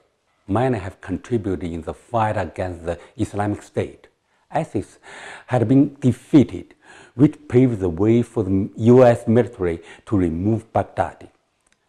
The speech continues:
Let's hope that Washington will not sacrifice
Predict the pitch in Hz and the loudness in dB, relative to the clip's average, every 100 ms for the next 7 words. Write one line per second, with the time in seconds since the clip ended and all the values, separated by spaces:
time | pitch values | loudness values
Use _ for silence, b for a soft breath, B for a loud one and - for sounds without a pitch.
0 | - 160 - 107 87 - 101 85 139 170 | -6 -6 -2 -4 -4 -6 -6 0 0 0
1 | - 85 80 - _ B B B 110 104 | -6 -10 -10 -16 _ B B B 2 4
2 | 104 104 - 165 - 95 - 90 90 | 0 -4 -6 -6 -6 -10 -8 -10 -10